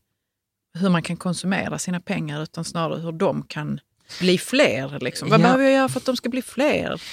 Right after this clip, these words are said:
Speaker 2: Ja, men jag tänker precis.
Speaker 1: Kan jag plantera mina pengar?
Speaker 2: Ja, sen, sen kan jag ju vara så här lite som, som vi pratade om innan, att det är mycket generalisering. Jag gillar ju inte den här uppdelningen i rich people och poor people.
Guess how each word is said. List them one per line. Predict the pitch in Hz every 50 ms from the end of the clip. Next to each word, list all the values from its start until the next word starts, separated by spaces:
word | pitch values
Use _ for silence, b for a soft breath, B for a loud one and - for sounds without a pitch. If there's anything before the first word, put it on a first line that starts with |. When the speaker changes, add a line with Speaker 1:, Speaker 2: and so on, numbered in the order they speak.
| B B
Speaker 2:
Ja, | - 143 180 185
men | 208 208
jag | 208 202
tänker | 226 196 185 208
precis. | - - 151 127 240 226
Speaker 1:
Kan | - 254
jag | 294 -
plantera | 285 269 233 185 170 180
mina | 196 208 208 220
pengar? | - - 233 190 - - 65 69 -
Speaker 2:
Ja, | 139 147 156 151 - -
sen, | - 175 156 131 123
sen | 156 156 156 147
kan | - 160 156
jag | 156 139 127
ju | 117
vara | 110 113 107
så | - 110
här | 101 98 95 101
lite | 104 104 - 101
som, | 98 - 95 92 - -
som | 110 - 101
vi | 101 95
pratade | - - 104 101 - 107
om | 113
innan, | 110 98 87 95
att | -
det | 101
är | 110
mycket | 117 113 - 113 -
generalisering. | - 101 95 98 98 101 104 - - 104 98 90 98
Jag | 107 110
gillar | 113 113 117 110 101 98
ju | 104
inte | 110 110 -
den | - 101 95
här | 92 92
uppdelningen | 104 - - 87 87 85 90 92 95 90
i | 78 82
rich | 98 104 107 104 - - -
people | - 107 87 - - - 90
och | 87 - -
poor | - 139 123 101 101
people. | - - 110 98 - _ - - 98 113 127 127